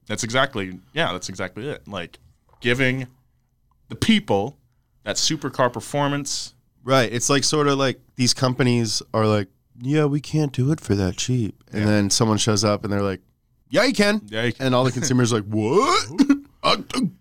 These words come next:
Speaker 2: everybody do it then.
Speaker 1: I think in the case of, like, the, I mean, f-, in the case of Ferrari, as we know from our previous episodes, now av-,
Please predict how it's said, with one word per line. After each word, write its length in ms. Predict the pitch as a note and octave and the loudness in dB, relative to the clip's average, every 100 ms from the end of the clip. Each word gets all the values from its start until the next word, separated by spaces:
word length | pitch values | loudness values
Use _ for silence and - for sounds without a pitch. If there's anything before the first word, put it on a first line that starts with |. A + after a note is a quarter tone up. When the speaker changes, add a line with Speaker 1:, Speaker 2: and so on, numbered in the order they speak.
| - | 0
Speaker 2:
everybody 420 | D#4 G4 D4+ F#3 | 2 2 2 2
do 180 | D3 D#3+ | 2 2
it 120 | C#3 | 0
then. 340 | B2+ - - | -4 -6 -6
Speaker 1:
I 80 | - | -4
think 220 | C#3 B3+ | 0 0
in 60 | C4 | 0
the 80 | D3 | 0
case 260 | D3+ C#3+ | 0 0
of, 60 | B2 | 0
like, 120 | A2 | -4
the, 100 | A2+ - | -4 -4
I 60 | |
mean, 140 | C#3 C3+ | 0 0
f-, 240 | A#2+ - - | -2 -14 -4
in 240 | D#3+ D3 | -2 0
the 40 | C#3 | -2
case 240 | D3+ C#3 | -2 -2
of 60 | A2+ | -2
Ferrari, 420 | A2 G2 F#2 F2+ | 0 2 2 2
as 140 | F#2 | 0
we 80 | F#2+ | -2
know 240 | F#2 F2+ F2 | -4 -4 -6
from 220 | F#2 F2 | -10 -10
our 120 | E2 | -10
previous 520 | - - B3 A#2 - | -6 -2 0 2 0
episodes, 600 | F2+ - - G#2 C3 D#3 | -2 -2 0 0 0 0
now 200 | A#2 F#2 | 0 0
av-, 160 | F2+ F2 | -2 -10